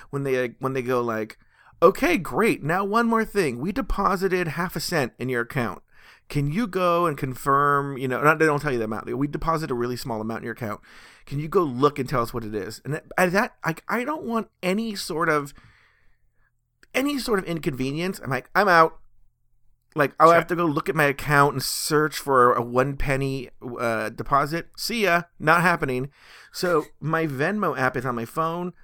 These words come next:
Speaker 1: I have all my friends added. I'm ready to go. I just, I guess I'll do it next time I go into my bank account.
Speaker 2: Um, I'll,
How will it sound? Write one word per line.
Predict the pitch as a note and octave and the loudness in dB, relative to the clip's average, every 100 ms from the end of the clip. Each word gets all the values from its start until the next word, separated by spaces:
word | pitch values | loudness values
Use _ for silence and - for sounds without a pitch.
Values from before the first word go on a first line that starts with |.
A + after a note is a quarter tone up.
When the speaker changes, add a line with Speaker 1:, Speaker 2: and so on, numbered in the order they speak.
| - | -12
Speaker 1:
I | B2 | -6
have | A#2 | -4
all | |
my | G#2+ A2 | -4 -8
friends | - C#3+ D#3+ D#3+ | -4 -2 -2 -2
added. | D#3+ D#3+ D#3+ - | -4 -4 -6 -6
I'm | A#2+ B2 | -4 0
ready | D3+ D#3 | 0 -2
to | |
go. | C#3 C3+ B2 - | 0 2 2 0
I | D3 | -10
just, | - E3 - - | -8 -10 -10 -10
I | B2+ | -8
guess | B2 D3+ D3+ | -6 -6 -6
I'll | C3+ | -8
do | C#3 C#3 | -4 -2
it | A#2 | -4
next | B2+ - | -6 -8
time | C3+ | -8
I | A#2 | -4
go | B2 | -4
into | A#2+ | -4
my | A2+ A2 | -4 -6
bank | G#2+ | -10
account. | G#2 - G#2 - _ _ - - - _ - _ _ | -12 -14 -16 -18 _ _ -20 -20 -20 _ -20 _ _
Speaker 2:
Um, | D#3 D#3+ D#3 D#3+ | -6 -4 -4 0
I'll, | G#3 C4 | 4 4